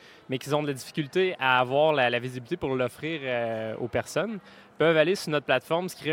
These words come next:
un kiosque, mettre leur portfolio, description de, de ce qu'ils font, avec, euh, une spécification, euh, selon les, euh, les talents qu'ils ont, les, les skills.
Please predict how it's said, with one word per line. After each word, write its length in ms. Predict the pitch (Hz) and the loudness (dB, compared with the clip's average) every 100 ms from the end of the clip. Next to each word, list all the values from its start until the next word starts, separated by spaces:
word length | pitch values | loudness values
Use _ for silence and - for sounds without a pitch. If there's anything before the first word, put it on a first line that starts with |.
| 160 | -4
un 60 | |
kiosque, 500 | 139 - 135 170 - | -6 -2 0 0 -2
mettre 220 | 127 135 139 | -8 -2 2
leur 140 | 131 | 2
portfolio, 600 | 135 - 139 131 135 151 | 0 -2 -2 0 0 0
description 600 | 139 - - - 147 143 | -2 -6 -14 -8 -6 -6
de, 180 | 131 123 | -6 -6
de 120 | 120 | -6
ce 100 | 117 | -8
qu'ils 120 | - - | -10 -2
font, 200 | 151 185 _ _ - - _ - - 135 | 0 0 _ _ -20 -20 _ -20 -16 -10
avec, 320 | 120 131 143 | -4 -2 0
euh, 440 | 131 131 127 123 | 2 2 2 0
une 120 | 123 127 | -4 -10
spécification, 880 | - 127 - 151 135 - 160 156 | -14 -16 -6 0 0 0 -2 0
euh, 140 | 139 120 | 2 0
selon 300 | - 131 135 | -2 -4 -4
les, 300 | 131 123 117 | -4 -4 -4
euh, 420 | 113 110 107 110 120 | -4 -4 -6 -10 -10
les 120 | 117 | -2
talents 320 | 139 131 143 | 0 2 0
qu'ils 220 | 127 120 | -4 -4
ont, 100 | 131 | -4
les, 160 | 147 123 | -2 -4
les 160 | 113 113 | -4 -8
skills. 500 | - 135 139 156 | -6 -4 -2 -6